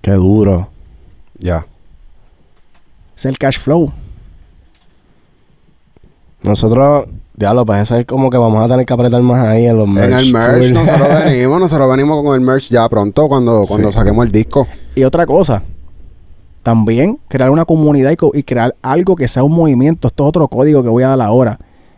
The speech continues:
Speaker 3: ¿Ustedes saben por qué Donald Trump ganó su campaña?
Speaker 1: Tenga una comunidad externa a todas las redes, me
Speaker 3: Gordo,
Speaker 1: imagino,
Speaker 3: porque
Speaker 1: porque
Speaker 3: él
Speaker 2: Porque él es influencer.
Speaker 3: No, papi, te voy a decir porque aparte de que porque el cabrón tiene dinero con cojones y mucho poder,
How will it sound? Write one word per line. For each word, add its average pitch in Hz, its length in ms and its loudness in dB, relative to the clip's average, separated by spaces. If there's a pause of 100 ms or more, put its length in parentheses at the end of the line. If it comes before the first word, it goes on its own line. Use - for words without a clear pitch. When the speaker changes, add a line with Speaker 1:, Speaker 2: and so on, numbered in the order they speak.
Speaker 3:
¿Ustedes 170 260 -2
saben 214 160 0
por 190 140 0
qué 185 120 -2
Donald 175 280 0
Trump 160 220 -2
ganó 151 180 2
su 151 80 0
campaña? 110 520 0 (1400)
Speaker 1:
Tenga 117 460 2
una 131 340 2
comunidad 120 580 2
externa 131 720 0
a 113 40 -2
todas 120 240 2
las 117 120 2
redes, 120 220 2
me 117 60 2
Speaker 3:
Gordo, 107 140 2
Speaker 1:
imagino, 110 240 2
Speaker 3:
porque 101 160 0
Speaker 1:
porque 98 240 0
Speaker 3:
él - 80 -6 (120)
Speaker 2:
Porque 117 260 0
él 107 60 2
es 123 160 2
influencer. 113 720 0
Speaker 3:
No, 120 460 2
papi, 113 260 2
te 110 80 0
voy 110 100 2
a 120 60 2
decir 120 260 0
porque 117 220 0
aparte 110 300 -2
de 110 100 0
que 110 100 0
porque 113 220 -4
el 110 80 -6
cabrón 113 260 0
tiene 143 180 0
dinero 139 300 2
con 135 100 0
cojones 135 260 2
y - 20 2
mucho 135 200 0
poder, 131 360 0